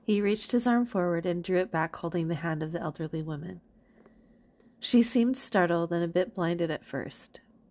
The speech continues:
Then, upon seeing the group, her expression turned to one of absolute splendor.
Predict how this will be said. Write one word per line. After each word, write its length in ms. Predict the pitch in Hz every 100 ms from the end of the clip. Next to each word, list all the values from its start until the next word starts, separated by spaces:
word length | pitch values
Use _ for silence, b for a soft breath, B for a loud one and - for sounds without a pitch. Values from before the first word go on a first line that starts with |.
| _
Then, 180 | - 180
upon 340 | 175 - 175 175
seeing 300 | - 190 190
the 80 |
group, 320 | 196 175 160 -
her 120 | 180
expression 680 | - - - 170 - 185 175
turned 300 | - 202 190 185
to 80 |
one 140 | 180 170
of 100 | 170
absolute 540 | 170 165 - 170 -
splendor. 600 | - - 160 - - 160